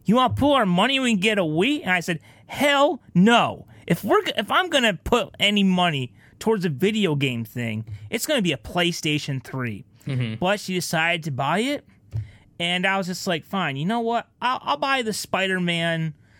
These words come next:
Speaker 1: I think it was Shattered Dimensions. It was
Speaker 2: Yeah.
Speaker 1: the one that had the four actors come back and play it on the Wii.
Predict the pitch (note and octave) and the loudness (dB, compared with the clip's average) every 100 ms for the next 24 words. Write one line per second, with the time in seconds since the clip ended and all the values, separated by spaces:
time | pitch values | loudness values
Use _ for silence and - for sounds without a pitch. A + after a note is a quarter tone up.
0 | _ _ - G#3+ G#3+ F3+ - D#3+ E3 F3 | _ _ -6 -2 -2 -4 -6 -2 -2 0
1 | C#3+ C3 C3 D3 - E3+ F3+ F#3+ C3+ F3+ | -2 -2 -2 -4 -2 -2 0 -2 -2 -2
2 | F3+ F3+ G3 G#3+ F#3 E3+ D3+ - D#3 D3+ | -2 0 -2 -2 -2 -2 -4 -4 -2 0
3 | C#3+ C3+ - B2+ - B2+ A#2 A2+ G#2+ A2+ | 0 -2 -6 -8 -6 -6 -4 -4 -6 -10
4 | _ _ _ - D#3+ F#3 G3 F3+ E3 C#3+ | _ _ _ -6 -4 -2 0 0 0 0
5 | C3+ C3 G#2+ | 0 0 -2